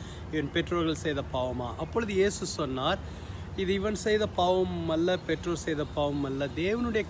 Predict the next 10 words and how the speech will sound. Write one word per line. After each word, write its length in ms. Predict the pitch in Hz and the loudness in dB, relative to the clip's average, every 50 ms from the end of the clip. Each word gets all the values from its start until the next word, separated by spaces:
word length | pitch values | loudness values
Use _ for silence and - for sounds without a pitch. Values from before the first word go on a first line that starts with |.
| - - | -4 -4
கிரியைகள் 380 | 196 196 202 202 196 190 175 | 0 2 2 4 4 2 2
வெளிப்படும்படிக்கு 1160 | 151 139 151 170 196 226 233 - - 208 196 196 190 180 170 160 165 160 - - 233 247 254 240 - - - - - - - - | 2 2 4 4 4 2 2 2 2 2 2 2 2 0 0 0 0 -2 -2 -2 0 0 0 -2 -6 -12 -12 -12 -14 -10 -2 0
இவன் 200 | 180 170 170 165 | 2 4 4 4
இவ்வாறாக 600 | 160 147 156 151 147 147 147 147 143 131 143 151 - | 4 6 6 6 6 6 6 4 2 2 0 -4 -4
பிறந்தான்." 560 | - 139 131 131 131 139 147 139 123 - - - - - - - - - - - - - - - - - - - - - | -2 -4 -2 0 0 2 2 2 0 -2 -8 -10 -10 -10 -12 -12 -14 -14 -14 -14 -14 -14 -12 -12 -12 -12 -10 -10 -8 -6
இந்த 220 | - 180 170 165 156 | -2 0 0 0 -2
குருடன் 460 | - - 208 208 220 220 208 214 214 | -2 0 0 0 2 2 2 2 4
என்கிற 420 | 208 185 175 175 165 165 160 156 | 4 4 4 4 2 2 2 2
ஒரு 160 | 147 147 143 139 | 2 0 0 0
மனுஷன் 560 | 147 147 147 160 165 - - - 156 131 | 0 0 2 0 0 0 -2 -2 -2 -2